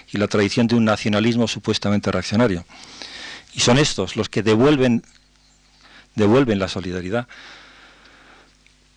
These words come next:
a, a los gobiernos comunistas de su momento, fusionándolos con una experiencia específica de clase obrera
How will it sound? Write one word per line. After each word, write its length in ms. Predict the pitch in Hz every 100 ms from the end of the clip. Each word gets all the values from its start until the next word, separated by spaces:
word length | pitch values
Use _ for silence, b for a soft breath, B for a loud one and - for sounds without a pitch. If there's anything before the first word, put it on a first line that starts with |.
| -
a, 360 | 123 123 120 117 B B B B B 143 -
a 80 | 117
los 140 | 113
gobiernos 360 | 107 104 101 -
comunistas 440 | 104 104 104 104
de 40 | 92
su 100 | 101
momento, 400 | 110 113 143 139 B B _ _ _ _ _ - - -
fusionándolos 1000 | - 120 120 123 120 147 131 131 151 - _
con 140 | - 107
una 100 | 113
experiencia 400 | - 110 113 107
específica 640 | - - 113 113 110 110 B B B B 110
de 180 | 101
clase 300 | - 117 -
obrera 360 | 107 110 104